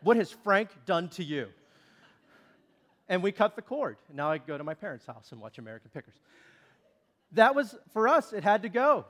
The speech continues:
It just had to go. There was no room. And so we had to correct our spending. Third, cash reserve. You have to have a little bit of money on hand for the event of an emergency. Again, Solomon is very helpful in this. He says in Proverbs twenty-one,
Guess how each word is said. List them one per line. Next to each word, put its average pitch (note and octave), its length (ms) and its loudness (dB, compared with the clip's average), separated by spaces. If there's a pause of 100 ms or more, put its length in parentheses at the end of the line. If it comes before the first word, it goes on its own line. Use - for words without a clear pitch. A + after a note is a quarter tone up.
(360)
It D3 120 -8
just F#3+ 220 -8
had F3 360 -4
to G3 100 -12
go. D3 340 -4 (640)
There D3+ 120 -6
was C#3 160 -8
no E3 140 -2
room. D3 360 -8 (480)
And D3 120 -12
so D#3 140 -8
we C#3+ 100 -6
had C3+ 120 -6
to B2+ 40 -16
correct C3 300 -10
our A#2+ 100 -12
spending. G#2+ 380 -16 (320)
Third, G#3+ 280 2 (100)
cash G#3 280 0
reserve. D3 400 -4 (1160)
You F3 120 -2
have F#3+ 140 2
to G3 60 -4
have F#3+ 140 0
a F#3 40 -4
little F#3+ 200 -2
bit F3+ 140 -4
of D#3+ 100 -6
money E3+ 280 -4
on D3+ 240 -6
hand C#3 400 -8 (500)
for D#3+ 100 -12
the D#3 120 -6
event D3+ 300 -6
of C3+ 100 -12
an C#3+ 80 -10
emergency. B2+ 640 -10
Again, C3+ 320 -8
Solomon D3 540 -4
is A#2 100 -16
very C3 220 -8
helpful C3 360 -10
in A#2 100 -16
this. A#2+ 180 -14
He C#3 100 -18
says B2+ 260 -14
in B2 80 -20
Proverbs A#2+ 520 -12
twenty-one, B2+ 580 -12